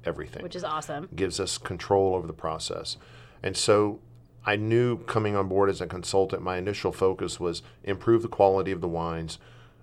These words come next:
Speaker 1: oversee the production of the two thousand fifteen vintage, and get that to a point where it's safe and, and we can leave it in barrel and,
Speaker 2: Mm-hmm.
Speaker 1: and not worry about that while we start focusing on designing and building a winery.
Speaker 2: Hmm.
Speaker 1: And so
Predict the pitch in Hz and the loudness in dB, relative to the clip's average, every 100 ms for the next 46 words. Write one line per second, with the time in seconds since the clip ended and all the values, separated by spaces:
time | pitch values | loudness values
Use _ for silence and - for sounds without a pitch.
0 | - 107 113 117 - 110 101 98 - 92 | 0 2 4 2 0 0 0 -2 -2 -2
1 | 92 - 95 87 92 95 95 90 90 101 | -2 -2 -4 -6 -6 -4 -4 -4 -6 -6
2 | 92 95 90 90 87 87 92 87 101 - | -6 -6 -6 -6 -6 -6 -8 -8 -8 -2
3 | 107 - - 104 - 95 95 95 90 92 | -2 -2 -4 -4 -4 -6 -6 -6 -6 -6
4 | 90 85 - - 98 98 95 90 90 - | -6 -8 -8 -2 0 0 -4 -8 -10 -8
5 | 87 90 92 90 98 98 95 92 95 95 | -8 -8 -8 -6 -4 -4 -6 -4 0 2
6 | 90 92 92 90 175 190 185 - - 90 | 0 0 -4 -6 -6 -6 -6 -10 -8 -8
7 | 98 - - 98 107 110 113 110 90 82 | -8 -12 -6 -4 -2 2 2 4 2 -2
8 | 80 82 82 - - - - - - 113 | -4 -6 -6 -8 -16 -20 -20 -20 2 6
9 | 110 104 101 - 98 - 101 101 - 98 | 6 4 0 0 0 0 -2 -2 -6 -6
10 | 90 90 90 87 82 92 92 92 90 87 | -6 -8 -8 -8 -6 -6 -6 -8 -10 -10
11 | 85 85 87 87 85 82 85 87 87 98 | -10 -8 -6 -6 -8 -6 -6 -8 -10 -14
12 | - - - - 170 175 - 92 - - | -18 -10 -4 -4 -4 -8 -12 -10 -4 0
13 | 101 101 101 | 2 2 -2